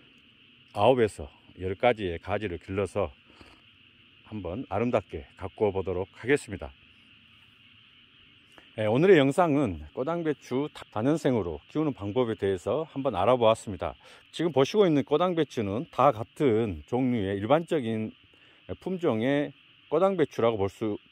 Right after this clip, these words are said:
보-, 보시면 될 것 같습니다. 다만 이 키우는 방법에 따라서 지금 유월임에도 불구하고 지금 꽃을 이제서야 맺고, 맺혀 있고, 또, 어, 이것은 전혀 꽃을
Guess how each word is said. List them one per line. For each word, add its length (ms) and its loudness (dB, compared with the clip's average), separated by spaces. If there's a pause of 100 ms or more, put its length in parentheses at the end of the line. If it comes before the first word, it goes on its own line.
(120)
보-, 180 -2
보시면 360 -2
될 120 -4
것 100 -8
같습니다. 420 -2
다만 400 0 (300)
이 60 -10
키우는 360 2
방법에 460 2
따라서 560 4 (380)
지금 400 -2 (100)
유월임에도 540 2
불구하고 600 0 (500)
지금 200 -8 (180)
꽃을 540 0 (1200)
이제서야 460 4
맺고, 460 0 (140)
맺혀 340 2
있고, 540 -4
또, 280 0 (420)
어, 140 -4
이것은 420 -2
전혀 340 -2
꽃을 440 -2